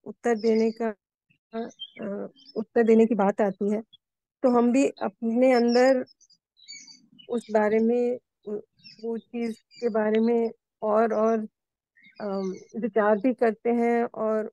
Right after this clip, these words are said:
उसको और अच्छे से देखने का भी प्रयास करते हैं। तो, अ, ये सब बातें मुझे तो बहुत, अ, closely लगा कि आप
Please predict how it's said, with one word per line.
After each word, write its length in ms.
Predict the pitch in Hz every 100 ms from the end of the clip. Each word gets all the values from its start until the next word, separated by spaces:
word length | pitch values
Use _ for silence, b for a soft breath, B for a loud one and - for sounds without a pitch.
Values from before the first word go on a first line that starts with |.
| -
उसको 500 | 208 - - 220 -
और 220 | 202 208
अच्छे 300 | 233 214 247
से 140 | 226 233
देखने 440 | 202 196 208 226
का 120 | 226
भी 140 | 220 233
प्रयास 480 | - 190 185 202 -
करते 340 | 190 185 190
हैं। 180 | 202 233 _ _ _ _ _ _ _ _ -
तो, 260 | 247 240 226
अ, 600 | - 220 233 240 226 220 - _ _ -
ये 160 | 247 262
सब 220 | 269 294
बातें 360 | 254 240 226 277
मुझे 320 | 254 240 277
तो 140 | 285
बहुत, 340 | 220 226 247 254
अ, 340 | _ _ - 214 214 214 233
closely 480 | 262 254 262 247 277
लगा 340 | 247 214 233
कि 380 | 233 254 247 240 - _ _ -
आप 180 | 220